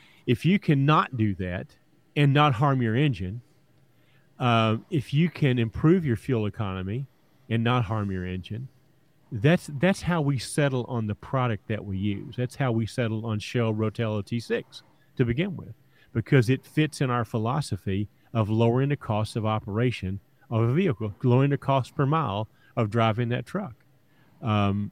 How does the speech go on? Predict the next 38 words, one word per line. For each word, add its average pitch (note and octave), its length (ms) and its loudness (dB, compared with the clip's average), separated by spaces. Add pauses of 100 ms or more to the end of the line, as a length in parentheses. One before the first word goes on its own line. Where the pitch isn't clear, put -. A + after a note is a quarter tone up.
it C3 140 0
allows A#2+ 460 2
it, B2+ 260 -4
it C3 340 0
lends C#3 300 4
itself C3 380 0
very C3 320 2
well A#2 480 2 (400)
to B2+ 200 6
the, G#2+ 440 2 (400)
to B2 160 2
the G#2+ 140 0
things C3+ 300 0
that A#2+ 80 -2
we're B2 160 2
trying A#2 360 -2
to A2 140 -2
accomplish. D#3 600 -4 (260)
Now, A#2 180 4
we A#2 140 4
probably E3 360 2
don't D3 220 2
understand C#3+ 720 2
all C3+ 240 0
the B2 120 0
reasons A#2+ 360 0
in A#2+ 120 -2
the A2 80 -4
background C3+ 540 -4
like A#2 200 -4
you C4 120 2
do, C#3+ 360 4 (720)
but D3 400 4
fr-, - 200 -4
on D3+ 160 2
the C3+ 100 4
consumer D#3 580 2
end, E3 540 4